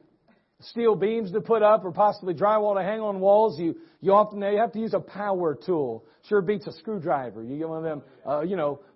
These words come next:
power screwdrivers, you know, and so you, you got, you got a drill and you've just,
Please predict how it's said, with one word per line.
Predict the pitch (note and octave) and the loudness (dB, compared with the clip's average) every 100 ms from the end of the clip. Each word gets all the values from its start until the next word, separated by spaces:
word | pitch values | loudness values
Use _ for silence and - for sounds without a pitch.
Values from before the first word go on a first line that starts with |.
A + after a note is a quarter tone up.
| - | -6
power | G#3 G#3 F#3+ D3+ | -2 2 0 -2
screwdrivers, | - A3 F3+ F3 D#3 D3 | -8 -6 -2 -2 -2 -6
you | D3 | -8
know, | E3 F3+ | -6 -6
and | D#3+ D3 - _ _ | -6 -10 -14 _ _
so | G3+ | -2
you, | F#3+ G3 | -2 -2
you | G3 G#3+ | -4 2
got, | G#3+ F#3+ C#3+ _ - | 2 2 -2 _ -4
you | F#3 | 0
got | G3+ | 2
a | E3 | 2
drill | B2 F3+ G#3+ A3 G#3 | 0 4 6 6 4
and | E3+ | 0
you've | C#3+ | -2
just, | D#3 | -6